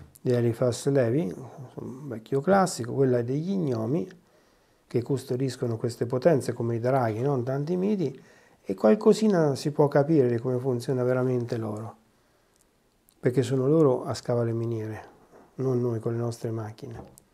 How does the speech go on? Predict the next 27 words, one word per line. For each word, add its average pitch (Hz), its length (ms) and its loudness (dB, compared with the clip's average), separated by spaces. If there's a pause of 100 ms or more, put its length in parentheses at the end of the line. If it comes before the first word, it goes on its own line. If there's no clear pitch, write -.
(920)
Zacharias 151 880 8
Tin, 165 720 0
eh, 123 680 2
scrisse 143 500 2
nei 131 140 2
suoi 156 200 2
libri 143 340 4
che 131 120 -2
gli 127 220 2
Anunnaki, 143 760 2
no, 139 160 2
questi 117 720 -6 (520)
abitanti 120 800 2
del 117 180 -8
Nibiru, 123 640 4 (1120)
vennero 139 500 10
sulla 123 480 0
Terra, 139 600 6
attenzione, 127 680 -2
perché 135 320 2
nella 139 260 4
loro 180 360 6
atmosfera 165 960 6
non 135 240 6
c'era 156 420 2
più 151 240 2
oro. 113 600 -2